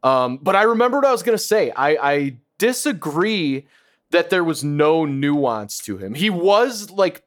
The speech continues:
he did play it like he's just fully a bad guy, but I think the nuance came in that, to me, it was like, this guy is an analog for, like,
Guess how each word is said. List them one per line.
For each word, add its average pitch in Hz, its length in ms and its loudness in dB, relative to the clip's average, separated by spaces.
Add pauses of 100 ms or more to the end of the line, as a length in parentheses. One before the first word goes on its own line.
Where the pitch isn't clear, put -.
he 190 220 -6
did 214 220 -2
play 147 340 0
it 196 240 -4
like 143 460 -2 (1160)
he's 147 240 -6
just 151 200 -4
fully 165 500 0
a 127 100 0
bad 127 380 -2
guy, 185 260 2 (220)
but 160 100 2
I 165 80 2
think 233 220 -4
the 294 120 0
nuance 202 460 0
came 165 300 -2
in 147 400 0 (360)
that, 147 500 2 (240)
to 190 160 -2
me, 202 480 0
it 170 100 -4
was 151 240 -4
like, 135 580 -2 (720)
this 190 380 0
guy 214 640 2
is 151 360 -2
an 139 140 -2
analog 139 680 0
for, 131 220 -2
like, 117 440 -2